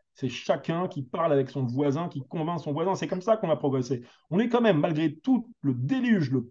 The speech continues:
les cataractes de propagande cosmopolite qu'il y a à la télé, avec Netflix et compagnie, mais ça date de, de, d'il y a bien longtemps,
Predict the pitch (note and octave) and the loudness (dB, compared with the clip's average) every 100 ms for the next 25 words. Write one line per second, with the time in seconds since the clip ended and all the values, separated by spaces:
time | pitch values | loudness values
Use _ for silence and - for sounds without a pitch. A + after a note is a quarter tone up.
0 | - B2 A#2+ - A3+ - G3+ G3+ - C#3 | -6 -6 -2 2 2 4 4 4 2 0
1 | C3 A#2+ - B3+ A#3 G#3 F#3 F#3 D#3+ F3 | 0 -2 -6 -4 2 6 6 4 2 -4
2 | - D#3+ C#3+ D#3+ E3+ - C#3+ C3+ C3 D3 | -4 -6 -2 -2 -2 0 2 2 2 0
3 | D3+ C#3+ - _ A#2+ A#2+ C#3+ D3+ - E3+ | 2 0 -4 _ -8 -4 -2 -2 -2 -6
4 | D3+ D3 B2+ C3 C#3+ G3+ D#3 A2+ - C#3 | -4 -2 -2 0 2 2 2 -2 -6 -6
5 | C3 A#2+ - A#2 A2+ A#2 A#2 A2+ A#2 A#2+ | -4 -4 -4 -6 -4 -4 -6 -6 -8 -8
6 | A#2+ A#2 A#2+ C3+ D3 A3 B3 | -8 -6 -4 0 2 2 0